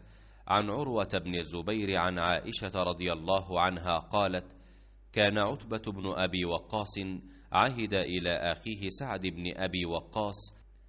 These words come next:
أن ابن وليدة زمعة مني فاقبضه." قالت: "فلما كان عام الفتح أخذه سعد بن أبي وقاص وقال:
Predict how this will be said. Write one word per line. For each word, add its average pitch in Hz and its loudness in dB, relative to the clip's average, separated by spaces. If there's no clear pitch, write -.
أن 98 4
ابن 92 2
وليدة 98 2
زمعة 95 0
مني 95 -2
فاقبضه." 117 -6
قالت: 98 4
"فلما 92 4
كان 120 0
عام 90 4
الفتح - -6
أخذه 104 4
سعد 104 0
بن 90 -2
أبي 90 2
وقاص 87 -2
وقال: 98 0